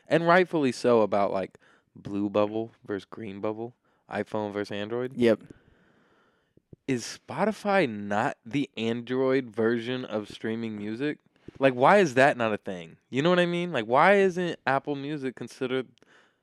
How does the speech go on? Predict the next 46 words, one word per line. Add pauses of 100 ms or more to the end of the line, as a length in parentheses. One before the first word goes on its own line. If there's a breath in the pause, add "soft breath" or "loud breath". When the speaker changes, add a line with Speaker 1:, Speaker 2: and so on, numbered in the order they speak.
(120)
Speaker 1:
the
standard
if
it's (120)
Apple
shit? (380 soft breath)
It
goes
straight
into
your
music.
It's
like,
I,
like,
iTunes
has
always
been
the
standard
for
me. (320 soft breath)
Speaker 2:
It's, (260)
that's
a
good
point.
It's
a
good
point.
Because
there
was
a
long
time,
especially
when
we
were,
like,
growing
up,